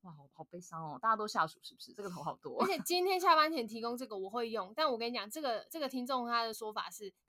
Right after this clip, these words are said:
Speaker 2: 就是在下班的时候跟你说，就是
Speaker 1: 比如说六点
Speaker 2: 六点下班，
Speaker 1: 下班，
Speaker 2: 五点跟你说下班前给我，这种，这种不行。
Speaker 1: 哦。
Speaker 2: 但如果是你早上前，早上可能跟别人就是要讨论给什么东西的时候，你可以说，“哎，这个下班前就是可以提供出来嘛？”这样，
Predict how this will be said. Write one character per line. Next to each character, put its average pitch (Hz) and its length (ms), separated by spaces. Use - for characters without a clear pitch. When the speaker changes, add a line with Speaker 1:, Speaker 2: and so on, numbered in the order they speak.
Speaker 2:
就 262 120
是 269 60
在 269 200
下 254 220
班 220 100
的 185 80
时 190 80
候 180 60
跟 180 120
你 - 80
说， - 320
就 262 120
是 277 40
Speaker 1:
比 285 40
如 - 0
说 240 160
六 262 100
点 359 140
Speaker 2:
六 - 20
点 262 100
下 302 140
班， 285 120
Speaker 1:
下 269 40
班， 262 80
Speaker 2:
五 277 80
点 285 140
跟 277 100
你 254 100
说 240 120
下 254 120
班 226 140
前 226 140
给 120 180
我， 165 220
这 233 140
种， - 220
这 262 80
种 196 120
不 196 80
行。 208 220
Speaker 1:
哦。 214 240
Speaker 2:
但 349 120
如 311 60
果 269 80
是 294 100
你 254 100
早 247 160
上 262 200
前， 214 280
早 196 140
上 262 180
可 247 80
能 190 120
跟 214 180
别 208 140
人 190 180
就 240 100
是 233 180
要 240 260
讨 196 160
论 226 140
给 208 120
什 196 120
么 - 40
东 190 160
西 202 80
的 196 60
时 196 60
候， 175 80
你 180 80
可 220 120
以 180 80
说 190 220
，“哎， 277 100
这 302 120
个 262 80
下 247 200
班 214 160
前 214 160
就 226 100
是 226 60
可 226 140
以 185 40
提 - 120
供 202 120
出 196 200
来 - 160
嘛？” 123 200
这 214 120
样， - 80